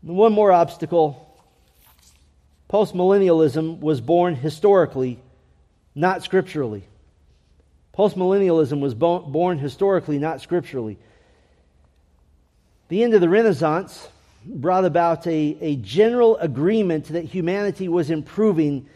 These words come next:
in many ways through human efforts. And you have to understand, the end of the Renaissance, the improvements we're talking about is, uh, w-, would be things like discovering that dumping all of the waste from your house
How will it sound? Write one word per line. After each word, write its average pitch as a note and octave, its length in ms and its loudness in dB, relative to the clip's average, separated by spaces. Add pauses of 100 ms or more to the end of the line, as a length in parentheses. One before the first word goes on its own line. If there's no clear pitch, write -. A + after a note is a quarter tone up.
(180)
in D3 140 -6
many G#3 180 2
ways E3+ 480 2 (120)
through F3+ 220 -2
human F3 380 -4
efforts. E3 520 -2 (280)
And E3 140 -4
you G#3+ 80 6
have A3 120 2
to A3 80 0
understand, F#3+ 480 -2
the E3 120 -2
end A3 140 0
of G#3+ 40 2
the F#3 80 0
Renaissance, E3 720 -2 (300)
the F#3 100 2
improvements F#3 580 0
we're D#3+ 100 -6
talking G3 380 -4
about D#3 300 0
is, D#3 300 -4 (280)
uh, E3 280 -2
w-, F#3+ 300 2
would F#3 180 2
be F3+ 140 0
things G3+ 300 -2
like F#3+ 200 0
discovering G3+ 760 -2 (240)
that F#3 500 0 (380)
dumping G#3 560 2
all A3 320 4
of E3 140 2
the F3+ 80 2
waste F3 400 0
from F#3 180 -2
your E3 120 -4
house F3 380 -2